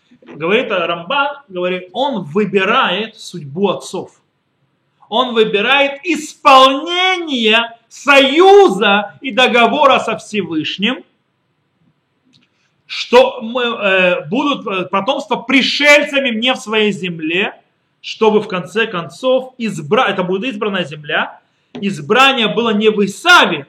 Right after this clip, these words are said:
а в Яакове, ибо он будет назван потомком Авраама, а не Исав. Более того, <clears throat> э,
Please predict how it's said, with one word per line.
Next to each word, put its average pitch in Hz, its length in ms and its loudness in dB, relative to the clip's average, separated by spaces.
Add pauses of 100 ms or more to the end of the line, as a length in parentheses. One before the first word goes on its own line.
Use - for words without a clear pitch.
а 160 120 -16
в 160 60 -20
Яакове, 165 720 -4
ибо 185 580 -4
он 220 360 4
будет 190 240 -2
назван 196 440 0
потомком 143 600 -12
Авраама, 117 540 -14 (840)
а 156 100 -10
не 160 160 -10
Исав. 98 300 -18 (1600)
Более 247 360 6
того, - 340 -8 (640)
<clears throat> 262 400 0 (1800)
э, 165 480 2